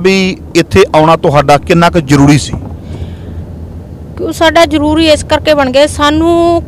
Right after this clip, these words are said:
Speaker 2: ਕੌਮ ਦੇ ਵਿੱਚ ਕੋਈ ਹੋਰ ਲੀਡਰ ਦਿਸਦਾ ਹੀ ਨਹੀਂ ਸੀ ਪਿਆ ਵੀ ਸਾਡੇ ਪੰਜਾਬ ਦੀ ਗੱਲ ਕੌਣ ਕਰੇਗਾ, ਸਾਡੇ ਹੱਕਾਂ ਦੀ ਗੱਲ ਕੌਣ ਕਰੇਗਾ। ਵੀ ਸਾਨੂੰ ਇੱਕੋ ਇੱਕ, ਅਸੀਂ ਜਦੋਂ ਫਤਿਹਗੜ੍ਹ ਦਾ ਮੀਟਿੰਗ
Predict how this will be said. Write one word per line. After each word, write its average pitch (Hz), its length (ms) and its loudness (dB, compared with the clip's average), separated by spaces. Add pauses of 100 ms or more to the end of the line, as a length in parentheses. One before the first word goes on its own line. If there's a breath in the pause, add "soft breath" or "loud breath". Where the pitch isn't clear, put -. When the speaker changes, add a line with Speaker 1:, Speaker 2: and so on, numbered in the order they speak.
Speaker 2:
ਕੌਮ 302 340 4
ਦੇ 330 160 2
ਵਿੱਚ 277 300 -4 (760)
ਕੋਈ 330 160 0
ਹੋਰ 294 300 0
ਲੀਡਰ 302 600 0
ਦਿਸਦਾ 262 360 -6
ਹੀ 359 100 4
ਨਹੀਂ 311 100 0
ਸੀ 233 160 -10
ਪਿਆ 185 220 -10 (340)
ਵੀ 294 140 -4
ਸਾਡੇ 277 340 0
ਪੰਜਾਬ 269 380 -2
ਦੀ 254 140 -8
ਗੱਲ 240 320 0
ਕੌਣ 269 240 -2
ਕਰੇਗਾ, 202 420 -8
ਸਾਡੇ 254 360 -2 (320)
ਹੱਕਾਂ 269 260 -4
ਦੀ 254 140 -8
ਗੱਲ 247 160 0
ਕੌਣ 247 320 -6
ਕਰੇਗਾ। 196 480 -8 (920 loud breath)
ਵੀ 294 160 0
ਸਾਨੂੰ 311 720 0
ਇੱਕੋ 320 240 -2
ਇੱਕ, 330 220 2
ਅਸੀਂ 294 180 -2
ਜਦੋਂ 294 200 0
ਫਤਿਹਗੜ੍ਹ 285 360 0
ਦਾ 320 100 2
ਮੀਟਿੰਗ 269 380 0